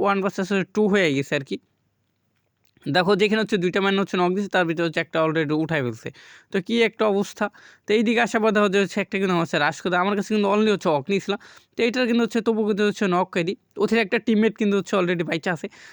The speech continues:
তো আমার দেখো যে এখনও কিন্তু তিনটা টিম, চারটা টিমমেট কিন্তু বাইচা আছে দেখো। তো এখানে কী অবস্থা দেখো, একটা টিমমেটের হাতে ওদের দেখো যে আমার তিনটা টিমমেট দেখো পরপর হচ্ছে মাইর খেয়ে যায় কীভাবে, ঠিক আছে? এই দেখো হচ্ছে তিনটা টিমমেট না, যদি আমি না থাকতাম তাহলে ধরো এই ম্যাচটা হচ্ছে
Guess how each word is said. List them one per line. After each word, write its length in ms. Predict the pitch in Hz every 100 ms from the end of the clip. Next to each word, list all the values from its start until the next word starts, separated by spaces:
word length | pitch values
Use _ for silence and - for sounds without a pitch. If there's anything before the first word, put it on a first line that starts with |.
| -
তো 60 | 208
আমার 140 | 226 254
দেখো 120 | 254 254
যে 40 | 262
এখনও 200 | 214 254 247
কিন্তু 140 | 233 214
তিনটা 240 | 247 240 247 -
টিম, 120 | 247 214
চারটা 340 | - 208 208 240 214
টিমমেট 240 | 214 214 220
কিন্তু 140 | 214
বাইচা 220 | 180 170 175
আছে 120 | 139 135
দেখো। 160 | 139 131 - _ _ -
তো 40 | 202
এখানে 200 | 214 233 180
কী 60 | 254 247
অবস্থা 200 | 226 226
দেখো, 120 | 170 156 - - _ -
একটা 220 | 247 - 294 -
টিমমেটের 520 | 262 247 254 233 247
হাতে 200 | 214 180 208
ওদের 220 | 202 175 214 180
দেখো 120 | 175 170
যে 40 | 180
আমার 140 | 180 -
তিনটা 260 | 214 202 226 -
টিমমেট 240 | 202 196
দেখো 120 | 180 170
পরপর 240 | 190 185 196 175
হচ্ছে 160 | - 156
মাইর 160 | 151 165
খেয়ে 140 | 165 143
যায় 100 | 143
কীভাবে, 280 | 156 139 131 - 131
ঠিক 120 | 160 175
আছে? 140 | 160 117 - - _ -
এই 60 | 165
দেখো 160 | 160 147
হচ্ছে 160 | 143 - 143
তিনটা 340 | 220 226 240 220
টিমমেট 260 | 226 214 185
না, 40 | 214 190
যদি 120 | 208 226
আমি 100 | 220 220
না 60 | 196
থাকতাম 220 | 202 214 202
তাহলে 160 | 202 185
ধরো 120 | 175 175
এই 40 | 165
ম্যাচটা 200 | 165 -
হচ্ছে 140 | 170